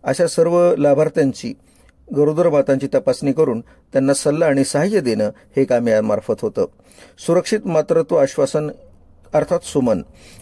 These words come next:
माता आणि नवजात मृत्यू टाळणं, जननी शिशु सुरक्षा कार्यक्रम, जननी सुरक्षा योजना, प्रधानमंत्री सुरक्षित मातृत्व अभियान, लक्ष, मातेचे परिपूर्ण प्रेम, आजारी नवजात बालकाची काळजी, लसीकरण,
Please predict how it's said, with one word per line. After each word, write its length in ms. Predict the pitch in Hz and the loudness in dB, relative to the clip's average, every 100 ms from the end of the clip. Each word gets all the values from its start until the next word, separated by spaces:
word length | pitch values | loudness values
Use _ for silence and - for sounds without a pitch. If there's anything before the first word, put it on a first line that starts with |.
| - | -4
माता 360 | 135 147 170 | -2 0 2
आणि 260 | 165 170 180 | 0 0 0
नवजात 440 | 143 135 139 139 | 2 2 2 0
मृत्यू 280 | 139 123 147 | -2 -2 -2
टाळणं, 380 | 139 131 139 156 - - - - 131 | 0 0 0 -2 -6 -20 -20 -6 0
जननी 340 | 147 160 170 | 2 2 -2
शिशु 300 | 156 147 165 | -4 -8 -8
सुरक्षा 440 | 160 156 147 - | -4 -2 -2 0
कार्यक्रम, 420 | 135 139 135 143 147 - - - - - | 0 0 0 -2 -4 -14 -20 -20 -10 0
जननी 300 | 156 170 175 | 0 2 0
सुरक्षा 360 | 165 151 - | 0 0 2
योजना, 380 | 160 139 143 139 139 - - _ | 2 4 2 2 0 -10 -20 _
प्रधानमंत्री 540 | 135 143 170 165 156 165 | 0 2 2 0 0 -2
सुरक्षित 340 | - 147 156 - | -2 -4 -6 -2
मातृत्व 400 | 190 - 123 139 | 0 0 0 2
अभियान, 420 | 131 127 123 131 - _ - | 2 2 0 -2 -12 _ 0
लक्ष, 300 | 143 165 - - - _ - | 2 2 -2 -6 -6 _ -2
मातेचे 400 | 139 139 165 170 | 0 2 0 -2
परिपूर्ण 540 | 156 151 151 156 147 | 0 -2 0 -2 0
प्रेम, 340 | 135 147 123 127 _ _ _ _ _ | 0 0 -2 -4 _ _ _ _ _
आजारी 440 | - 135 180 185 202 | -2 0 4 4 4
नवजात 300 | 175 147 151 | 2 2 2
बालकाची 460 | 143 139 143 139 | 2 0 0 -2
काळजी, 380 | 139 156 143 123 - | 0 0 0 -2 -2
लसीकरण, 560 | 135 - 180 143 113 | -2 -2 -2 0 0